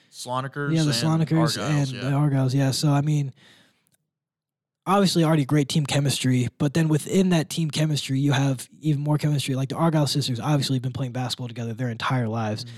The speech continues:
Speaker 2: and they know each other really well. So it'll be exciting to see. Uh, I mean, we already saw it before, uh, Kaylee got hurt, that they would get some minutes together on the court.
Speaker 1: Right.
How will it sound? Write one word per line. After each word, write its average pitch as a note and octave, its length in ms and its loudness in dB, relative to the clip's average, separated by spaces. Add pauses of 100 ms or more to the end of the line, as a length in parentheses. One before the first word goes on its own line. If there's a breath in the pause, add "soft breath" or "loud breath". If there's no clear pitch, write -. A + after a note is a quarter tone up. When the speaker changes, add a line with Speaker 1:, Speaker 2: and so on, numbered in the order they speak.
(200 loud breath)
Speaker 2:
and C#3+ 140 0
they D3 60 4
know E3 160 4
each D#3 140 2
other C3+ 140 2
really C3 200 0
well. B2+ 220 0
So D3+ 100 -2
it'll E3+ 100 2
be G3+ 80 4
exciting F3 360 2
to D#3 40 2
see. D#3 400 2 (720 soft breath)
Uh, C3 480 0 (180)
I C#3 60 -10
mean, C#3+ 240 -2
we D#3+ 80 4
already F3 160 4
saw E3 160 2
it C#3+ 60 2
before, C#3 640 2
uh, B2 160 0
Kaylee C3 260 0
got A2+ 200 -2
hurt, B2+ 400 0
that B2 120 -6
they C3+ 80 0
would C3 140 0
get C3 120 -4
some A#2+ 280 -10
minutes B2+ 260 -10
together B2+ 460 -10
on B2 100 -12
the A#2+ 60 -16
court. B2 400 -8 (100)
Speaker 1:
Right. G2+ 220 -12